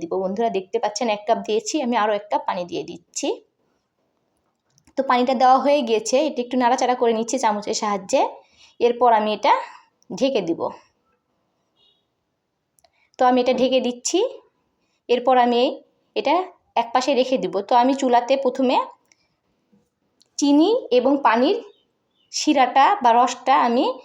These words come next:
এটা আমি রান্না করব, খুব ঘন করব না, just ফুটে ওঠা পর্যন্ত এটা চুলাতে দিয়ে রান্না করে নিব। আমি জয়পুরহাটের মেয়ে, আপনাদের বাসা কার কোথায় অবশ্যই কমেন্ট করে জানাবেন। তো দেখতে পাচ্ছেন বন্ধুরা, এটা অনেকটাই ফুটে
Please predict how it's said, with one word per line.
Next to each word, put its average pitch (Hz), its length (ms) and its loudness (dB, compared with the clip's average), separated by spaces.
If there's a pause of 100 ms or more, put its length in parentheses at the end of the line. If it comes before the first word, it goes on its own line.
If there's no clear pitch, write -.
(320)
এটা 277 220 2
আমি 302 180 4
রান্না 247 300 4
করব, 226 180 2 (140)
খুব 302 120 0 (100)
ঘন 254 120 2 (140)
করব 202 160 0 (120)
না, 285 60 2 (300)
just 311 300 4 (400)
ফুটে 277 280 -2
ওঠা 262 240 0
পর্যন্ত 226 420 0 (140)
এটা - 160 2 (720)
চুলাতে 233 380 0
দিয়ে 285 220 0
রান্না 196 260 -2
করে 170 200 -6
নিব। - 120 -16 (420)
আমি 226 200 0
জয়পুরহাটের 247 680 0
মেয়ে, 226 200 0 (680)
আপনাদের 233 320 0 (100)
বাসা 214 300 0 (280)
কার 208 160 0 (120)
কোথায় 208 340 -4
অবশ্যই 214 340 -4
কমেন্ট 208 300 -4
করে 196 120 0 (100)
জানাবেন। 170 400 -4 (540)
তো 240 60 -2 (100)
দেখতে 233 300 -4
পাচ্ছেন 233 340 0 (100)
বন্ধুরা, 233 320 2 (200)
এটা 254 140 -2 (120)
অনেকটাই 262 340 -2
ফুটে 240 220 -6